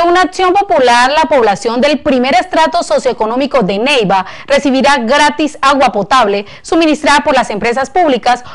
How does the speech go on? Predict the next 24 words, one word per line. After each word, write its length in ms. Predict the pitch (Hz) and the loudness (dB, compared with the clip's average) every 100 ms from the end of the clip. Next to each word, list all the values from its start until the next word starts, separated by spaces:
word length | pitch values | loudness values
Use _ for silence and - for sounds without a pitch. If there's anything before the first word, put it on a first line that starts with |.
| - | -2
como 220 | 330 311 | 0 2
lo 80 | 277 | 2
establece 560 | 262 240 247 254 285 | 2 0 2 0 0
Ley 260 | 254 254 277 | 0 0 2
de 80 | 254 | 2
la 140 | 226 | 0
República 680 | 202 196 294 285 277 - 233 | -2 -2 0 0 0 0 0
para 200 | 220 214 | 0 0
lo-, 100 | 202 | -2
todos 300 | - 294 320 | -2 0 2
los 180 | 311 - | 0 -4
municipios 500 | 214 196 262 277 262 | -8 -6 -4 -2 -2
del 140 | 277 | -2
país, 340 | 294 277 269 - - - | -2 -2 -2 -8 -20 -4
pero 240 | 302 294 285 | 0 0 2
que 100 | 285 | 0
escasamente 640 | 277 349 359 349 320 339 | 2 0 0 0 -2 -2
se 100 | 262 | -2
cumple 340 | 302 302 311 | -2 0 0
en 120 | 240 208 | 0 -2
Bogotá, 480 | 196 202 262 302 - | -2 -2 0 -2 0
Cali 280 | 330 339 349 | 0 0 -2
y 120 | 247 | -2
Medellín. 480 | 220 202 226 190 | -2 -2 -2 -6